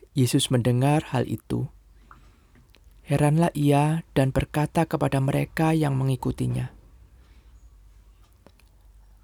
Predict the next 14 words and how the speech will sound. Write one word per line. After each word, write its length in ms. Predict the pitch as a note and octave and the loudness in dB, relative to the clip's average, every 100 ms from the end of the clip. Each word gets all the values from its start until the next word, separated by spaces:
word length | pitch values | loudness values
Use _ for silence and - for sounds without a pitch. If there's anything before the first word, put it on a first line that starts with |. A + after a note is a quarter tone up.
| - - _ _ _ _ _ - | -20 -20 _ _ _ _ _ -12
"Aku 240 | - D3+ F#3+ | -8 -4 -2
berkata 480 | D#3 C3+ C3+ C3+ C#3 | -2 0 0 0 0
kepadamu, 800 | - B2 A#2+ A2+ G#2+ A2 A#2 - - _ _ _ _ - _ - _ _ - - | 0 0 0 0 0 -2 -2 -6 -18 _ _ _ _ -20 _ -20 _ _ -20 -8
sesungguhnya 880 | - C#3 D#3 C#3 B2+ C3 C#3 C#3+ - - - | -2 0 2 0 2 2 2 0 -6 -12 0
iman 320 | D#3+ E3+ F3 | 2 4 2
sebesar 480 | E3+ - C3+ C#3 B2+ C#3 | 0 -2 0 0 0 0
ini 400 | C3 C3 C3+ - - _ _ _ _ - - - | 0 0 -2 -6 -20 _ _ _ _ -20 -20 -18
tidak 240 | - D#3+ - | -4 -2 0
pernah 240 | D#3 D#3+ | 2 2
aku 240 | D3 D3+ D#3+ | 0 0 0
jumpai 640 | - C3+ C#3+ C#3+ D3+ D3+ - | 0 0 2 2 2 2 -2
pada 320 | D#3 D#3 D3 | -2 0 0
seorang 400 | - D3+ D#3 D#3 | 0 0 0 -2
pun 320 | - E3+ E3+ | 0 2 2